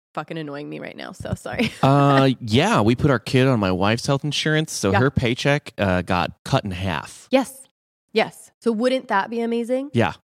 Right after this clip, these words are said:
Speaker 1: And, and then having something there if something does happen, but not having to deal with it when nothing is wrong every single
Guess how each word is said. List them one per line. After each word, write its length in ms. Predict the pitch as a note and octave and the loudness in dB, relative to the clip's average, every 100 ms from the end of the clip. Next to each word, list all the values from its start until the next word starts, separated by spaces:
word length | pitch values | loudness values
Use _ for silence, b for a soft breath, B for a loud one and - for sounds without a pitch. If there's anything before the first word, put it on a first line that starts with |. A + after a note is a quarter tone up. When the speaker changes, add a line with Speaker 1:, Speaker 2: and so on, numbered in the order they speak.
| _ - | _ -4
Speaker 1:
And, 500 | G#3 G3+ G3 F#3+ - _ _ - | 0 0 0 -6 -14 _ _ -6
and 300 | G#3 F#3+ E3 | -4 -2 -2
then 220 | G3+ G3+ | -2 -2
having 420 | F3+ G3+ G3 G#3+ | -4 -2 -2 -4
something 360 | - G3+ G3+ F#3+ | -6 -6 -6 -2
there 220 | F#3+ F3+ _ | -2 -4 _
if 200 | G#3 - | -6 -6
something 600 | - G3+ F#3 - F3 D#3+ | -10 -10 -10 -10 -10 -8
does 240 | F3 F3+ F#3 | -6 -6 -6
happen, 400 | G3+ G#3 G#3+ G3 | -8 -6 -8 -8
but 160 | F#3 | -10
not 280 | F#3 F3+ F3+ | -8 -8 -8
having 260 | F#3 F#3 F#3 | -10 -12 -12
to 120 | F3 - | -16 -14
deal 500 | F#3 G#3 G3+ D3+ F3 _ _ _ _ b _ - | -6 -2 -2 -2 -8 _ _ _ _ b _ -4
with 280 | F3 - - | -4 -4 -2
it 380 | F3 E3+ - - - | 0 0 -6 -18 -6
when 260 | F#3+ F#3 | -4 -2
nothing 380 | E3+ F3 - F#3 | -4 -4 -6 -6
is 140 | F3+ D#3+ | -8 -8
wrong 360 | D#3 E3 F3+ - | -8 -8 -10 -10
every 280 | F3+ E3 F#3+ | -10 -8 -8
single 400 | F3 F3 E3 F3+ | -10 -14 -14 -14